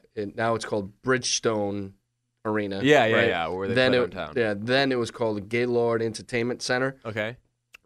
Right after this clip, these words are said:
Speaker 1: We went there, and it was Brooks and Dunn, New Year's Eve special, and they had all kinds of acts. It was unbelievable.
Speaker 2: See, that's my kind of country. My kind of country is, like, Brooks and Dunn, Vince Gill. So Vince Gill is heavily involved in this thing this weekend.
Speaker 1: Yeah, Vince
Speaker 2: which
Speaker 1: Gill
Speaker 2: is,
Speaker 1: and Amy Grant.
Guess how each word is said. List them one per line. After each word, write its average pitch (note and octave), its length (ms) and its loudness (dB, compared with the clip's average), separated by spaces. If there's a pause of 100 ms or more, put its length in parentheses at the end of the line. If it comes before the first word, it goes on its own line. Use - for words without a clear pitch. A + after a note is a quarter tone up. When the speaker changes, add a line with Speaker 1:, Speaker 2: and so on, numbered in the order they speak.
Speaker 1:
We A#2 140 2
went B2+ 320 2
there, A#2+ 340 2
and A2+ 160 -2
it G#2+ 100 -4
was G#2 420 -6 (120)
Brooks C#3 260 0
and D#3+ 160 2
Dunn, B2 480 2
New A2+ 120 -2
Year's B2 380 2
Eve A#2 180 0
special, G#2 540 -2 (320)
and G#2 200 0
they G#2 100 0
had G#2 200 -2 (160)
all A#2+ 200 2
kinds B2 420 -2
of G#2+ 80 -4
acts. G#2+ 520 0
It A2 140 -2
was G2+ 180 -6 (320)
unbelievable. A2 480 0
Speaker 2:
See, F#3+ 80 0
that's F#3 280 4
my D#3+ 120 -2
kind A2+ 240 -4
of G2 80 -8
country. F2+ 440 -12
My A#2 180 -2
kind E3 200 -2
of D3+ 60 -4
country B2+ 500 -4
is, G#2 160 -2
like, G2+ 280 -4
Brooks B2+ 280 0
and A#2 200 -4
Dunn, G#2+ 580 -2
Vince A#2+ 320 -4
Gill. A#2+ 360 2
So D3 160 4
Vince E3+ 220 0
Gill C#3 220 2
is A2 100 -2
heavily A2+ 320 2
involved G2+ 460 2
in G2+ 120 -8
this G2 180 -8
thing G2 240 -6
this F#2 180 -12
weekend. G2+ 380 -4
Speaker 1:
Yeah, G3+ 160 0
Vince C3 140 2
Speaker 2:
which C3+ 80 4
Speaker 1:
Gill D#3 100 8
Speaker 2:
is, D3+ 60 8
Speaker 1:
and D#3 80 8
Amy D#3+ 180 6
Grant. G#3+ 260 2